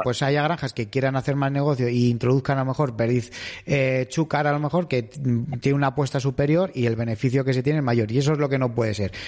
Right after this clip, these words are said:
Porque luego, a la hora de soltar, sí que existe una hibridación, porque ahí sí que puede mezclarse una chúcar con una, una,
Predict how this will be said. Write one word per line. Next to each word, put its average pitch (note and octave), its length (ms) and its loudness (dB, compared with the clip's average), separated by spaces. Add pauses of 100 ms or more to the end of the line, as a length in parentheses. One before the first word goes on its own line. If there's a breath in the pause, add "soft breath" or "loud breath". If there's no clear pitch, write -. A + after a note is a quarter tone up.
(120 loud breath)
Porque B2+ 260 0
luego, C#3+ 180 2
a A#2 40 -4
la A2 100 -6
hora B2+ 140 0
de C3+ 60 -2
soltar, D3+ 340 -2
sí C#3+ 180 -4
que D3 140 -2
existe D3 280 -2
una C#3+ 140 0
hibridación, C#3+ 640 2 (300 loud breath)
porque C3 320 0
ahí B2+ 200 0
sí G3 200 -4
que C#3 180 -2
puede C3 300 0
mezclarse B2 420 -2
una A#2+ 160 0
chúcar B2 380 -2
con B2+ 180 0
una, A#2+ 400 -2
una, A2+ 400 0